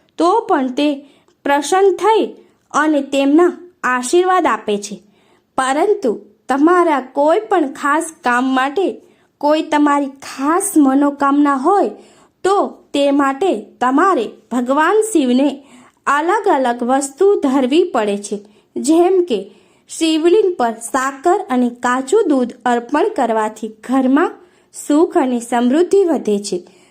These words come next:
ભગવાન શિવને માત્ર એક પાણીનો કળશ ચડાવવામાં આવે તો તે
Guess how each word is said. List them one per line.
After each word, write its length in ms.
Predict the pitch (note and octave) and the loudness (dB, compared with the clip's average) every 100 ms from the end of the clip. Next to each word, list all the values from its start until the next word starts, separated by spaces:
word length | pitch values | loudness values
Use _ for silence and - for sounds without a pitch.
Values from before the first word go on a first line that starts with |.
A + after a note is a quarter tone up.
| _ - | _ -12
ભગવાન 480 | B3+ B3+ F4+ G#4 A4+ A4 | -6 0 0 0 -2 -2
શિવને 460 | C4 A#3+ A3+ G#3+ - _ _ B3 | -4 -2 -4 -6 -12 _ _ -2
માત્ર 540 | C#4 G#4 - B3+ G#3+ - _ C4+ | 0 -2 -4 -4 -4 -10 _ -4
એક 300 | D#4 G#4 G#4+ | -2 -2 -4
પાણીનો 640 | F4 C4+ C4 C4 C4 B3+ | -2 -2 -2 -4 -4 -4
કળશ 540 | B3 C4 C4 D4 G4+ - | -4 -2 -2 0 -4 -4
ચડાવવામાં 640 | D4 C4 A#3+ A#3 A#3 A#3+ A#3 - | -4 -2 -2 -2 -2 -4 -6 -6
આવે 360 | A#3+ A#3+ C4+ E4 - - _ _ _ - | -4 -2 -2 -4 -6 -18 _ _ _ -2
તો 260 | F4 G4+ | 0 0
તે 380 | A4+ - G#3 G3+ | 0 -2 -4 -6